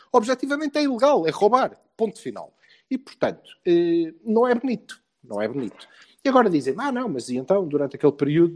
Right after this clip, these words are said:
de," vou dizer-vos que é igualmente, eh, pouco, eh, recomendável receber árbitros em casa, sobretudo se eles saírem de lá com dinheiro.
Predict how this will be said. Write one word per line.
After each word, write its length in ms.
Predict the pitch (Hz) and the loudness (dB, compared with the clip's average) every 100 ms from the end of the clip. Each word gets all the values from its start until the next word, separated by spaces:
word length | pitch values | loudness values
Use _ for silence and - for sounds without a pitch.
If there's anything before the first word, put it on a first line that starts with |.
| 139 | -2
de," 320 | 156 190 196 - - | 2 2 0 -14 -6
vou 340 | 208 185 - | -6 -2 0
dizer-vos 440 | 233 226 220 113 - | 2 4 4 2 2
que 120 | 175 | 6
é 40 | |
igualmente, 600 | 170 170 214 254 233 117 - - - | 6 8 6 4 -2 -4 -14 -18 -6
eh, 640 | 143 131 120 120 117 117 113 123 120 120 _ _ _ _ _ _ _ _ _ _ _ _ 139 - | -4 -2 -4 -6 -6 -10 -12 -18 -20 -20 _ _ _ _ _ _ _ _ _ _ _ _ -8 0
pouco, 420 | 180 - - - _ | 0 0 -18 -20 _
eh, 160 | 147 143 | 4 4
recomendável 760 | - - 170 165 180 185 202 | -2 0 2 6 6 6 4
receber 380 | 196 - 208 220 | -2 -4 0 2
árbitros 440 | 214 214 208 196 233 | 2 -2 -8 -8 -8
em 100 | 220 | -2
casa, 320 | 220 - 202 | 0 0 -6
sobretudo 380 | - 104 143 - | -16 -12 -12 -8
se 80 | |
eles 100 | 139 | -8
saírem 260 | - 160 170 | -4 -2 0
de 80 | 185 | 2
lá 80 | 180 | 4
com 200 | 208 240 | 2 2
dinheiro. 280 | 226 185 | 4 4